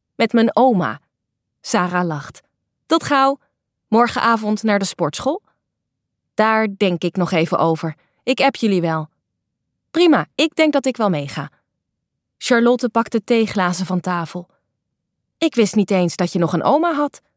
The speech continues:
zegt ze. "Waar woont ze?" "Wel dus," antwoordt Sarah wat kort. "Ze woont in Noord." "Tot morgen dan."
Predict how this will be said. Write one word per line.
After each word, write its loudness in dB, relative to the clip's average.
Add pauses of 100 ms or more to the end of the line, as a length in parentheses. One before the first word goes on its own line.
(100)
zegt -2
ze. -6 (520)
"Waar 0
woont 2
ze?" -4 (920)
"Wel 2
dus," -2 (440)
antwoordt 0
Sarah 0
wat -8
kort. -6 (680)
"Ze 2
woont 2
in 2
Noord." -2 (960)
"Tot 0
morgen 2
dan." 0